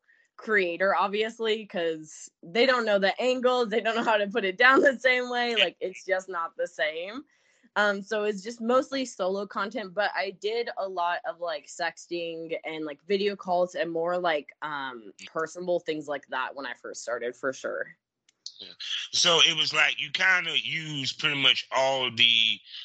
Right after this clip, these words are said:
Speaker 2: ways that you could make money with OnlyFans.
Speaker 1: Yes.
Speaker 2: Um, so you pre-, basically mastered OnlyFans, to say the least. <laughs>
Speaker 1: Yeah, well,
Speaker 2: So
Speaker 1: I was lucky. The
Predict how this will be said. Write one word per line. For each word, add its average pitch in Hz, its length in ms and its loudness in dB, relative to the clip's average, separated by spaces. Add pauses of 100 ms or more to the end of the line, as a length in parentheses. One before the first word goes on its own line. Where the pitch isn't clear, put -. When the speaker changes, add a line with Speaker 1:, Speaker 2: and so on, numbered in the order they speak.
Speaker 2:
ways 123 260 2
that 110 180 -2
you 101 80 -6
could 143 300 -4
make 110 200 2
money 107 240 -2
with 95 180 -4
OnlyFans. 90 800 -8 (640)
Speaker 1:
Yes. 185 300 6
Speaker 2:
Um, 98 80 -2 (500)
so - 200 -2
you - 100 -10
pre-, 120 180 -2
basically 120 400 -2
mastered 120 320 0
OnlyFans, 95 460 0
to - 80 -6
say 98 160 0
the 95 100 -6
least. - 420 2
<laughs> 277 800 2
Speaker 1:
Yeah, 254 280 10
well, 302 180 8
Speaker 2:
So - 60 2
Speaker 1:
I 339 100 8
was 415 180 0
lucky. 240 460 2
The 233 300 4